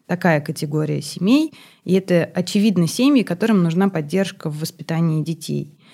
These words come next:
У нас есть семьи внутренних мигрантов. Например, девочка приехала учиться в Санкт-Петербург, училась, училась, познакомилась с молодым человеком, забеременела, родила, он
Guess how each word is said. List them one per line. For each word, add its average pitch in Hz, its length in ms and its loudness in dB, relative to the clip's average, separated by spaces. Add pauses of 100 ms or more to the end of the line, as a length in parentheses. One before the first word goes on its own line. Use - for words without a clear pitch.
(260)
У 170 120 -2
нас 226 320 4
есть 202 320 -2
семьи 226 600 2
внутренних 220 540 2
мигрантов. 175 680 2
Например, 175 420 2
девочка 180 400 -2
приехала 175 460 -2
учиться 165 400 -6
в - 20 -10
Санкт-Петербург, 185 840 -2 (360)
училась, 170 500 0
училась, 247 720 2
познакомилась 160 560 0
с - 100 -6
молодым 151 300 0
человеком, 202 1120 0
забеременела, 190 800 2
родила, 180 560 2
он 185 520 0